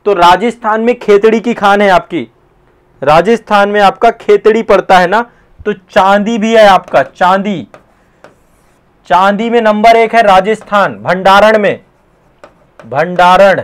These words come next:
चांदी के भंडारण में नंबर एक पे राजस्थान, रट लो।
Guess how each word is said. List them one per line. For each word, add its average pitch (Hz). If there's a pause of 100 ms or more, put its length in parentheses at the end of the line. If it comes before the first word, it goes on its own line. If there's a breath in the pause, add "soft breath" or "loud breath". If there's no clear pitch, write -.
(400)
चांदी 185
के 226
भंडारण 190
में 208
नंबर 196
एक 196
पे 226 (360 soft breath)
राजस्थान, 175
रट 202
लो। 220